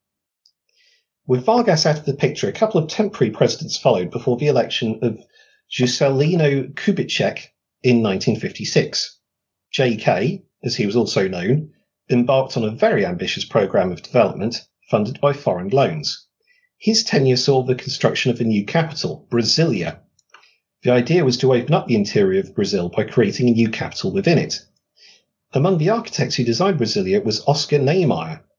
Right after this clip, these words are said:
and it became a unesco World Heritage Site in nineteen eighty-seven.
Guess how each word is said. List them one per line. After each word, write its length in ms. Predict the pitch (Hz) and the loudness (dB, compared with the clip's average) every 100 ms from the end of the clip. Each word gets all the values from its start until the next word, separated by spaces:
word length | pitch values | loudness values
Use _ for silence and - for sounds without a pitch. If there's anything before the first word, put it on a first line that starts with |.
| - | -4
and 80 | |
it 80 | 113 | 0
became 320 | 139 131 147 | 0 2 2
a 20 | 143 | 2
unesco 560 | 131 127 120 - 123 | 0 0 0 0 0
World 240 | 110 104 104 | 2 0 0
Heritage 460 | 190 160 151 - | 0 -2 -2 -6
Site 280 | - 92 - | -4 -4 -2
in 200 | 123 113 | 0 2
nineteen 380 | 98 90 - 104 | 0 -2 -4 -4
eighty-seven. 720 | 90 - 95 - 175 156 139 | -6 -6 -2 2 2 0 -6